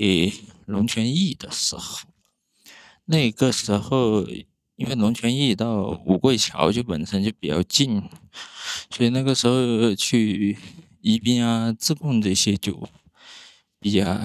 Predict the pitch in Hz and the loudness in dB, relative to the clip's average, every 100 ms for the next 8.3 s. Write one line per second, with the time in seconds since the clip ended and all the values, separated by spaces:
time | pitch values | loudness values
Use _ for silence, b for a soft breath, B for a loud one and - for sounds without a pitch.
0 | 113 - 110 110 135 123 113 117 113 117 | -8 0 2 2 0 2 0 0 -2 -2
1 | 127 120 123 - 107 139 95 - _ _ | 0 0 0 0 -2 -2 -6 -10 _ _
2 | - - - _ b b b b b b | -20 -18 -20 _ b b b b b b
3 | _ - 127 - 190 135 117 101 101 120 | _ -2 0 2 4 4 4 2 2 0
4 | 131 113 101 - _ - 123 - - 254 | 2 2 0 -8 _ 0 2 0 2 4
5 | 147 - 107 110 107 175 117 104 143 165 | 2 2 4 4 4 4 4 4 2 2
6 | 170 170 170 175 131 107 139 123 135 - | 2 2 2 2 4 2 2 0 0 0
7 | - 127 139 104 82 101 107 104 - 110 | 0 0 2 0 0 0 0 0 0 0
8 | 101 110 | -2 -6